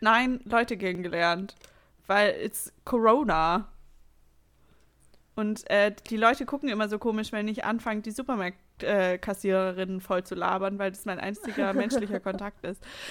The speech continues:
Speaker 1: Nein, das stimmt ja nicht. Dadurch, dass ich ja, äh, jetzt, also dass wir ja jetzt arbeiten, finde ich es schon anders als, äh, erster, zweiter Lockdown und
Speaker 2: Mhm.
Speaker 1: sowas noch. Aber,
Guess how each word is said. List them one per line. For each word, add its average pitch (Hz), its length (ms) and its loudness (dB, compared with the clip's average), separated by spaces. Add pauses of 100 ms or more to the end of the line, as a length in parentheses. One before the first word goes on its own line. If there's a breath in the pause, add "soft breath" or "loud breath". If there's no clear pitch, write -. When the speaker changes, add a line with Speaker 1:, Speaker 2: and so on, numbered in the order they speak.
(120)
Speaker 1:
Nein, 220 220 6
das 262 100 -4
stimmt 285 220 4
ja 240 100 10
nicht. 196 260 0
Dadurch, 202 280 2
dass 233 180 0
ich 233 120 -8
ja, 196 280 2
äh, 196 300 -4
jetzt, 190 340 -10
also 190 340 -4
dass 190 280 -6
wir 220 100 -2
ja 220 120 0
jetzt 190 240 -2
arbeiten, 247 460 2
finde 220 240 -2
ich 202 60 -8
es - 220 -12
schon 233 240 0
anders 269 500 0
als, 220 300 0
äh, 196 80 -2 (400)
erster, 214 300 -6
zweiter 226 300 -8
Lockdown 226 420 -4
und 226 100 -4
Speaker 2:
Mhm. 226 40 -6
Speaker 1:
sowas 220 280 -6
noch. 220 180 -6
Aber, 202 280 -6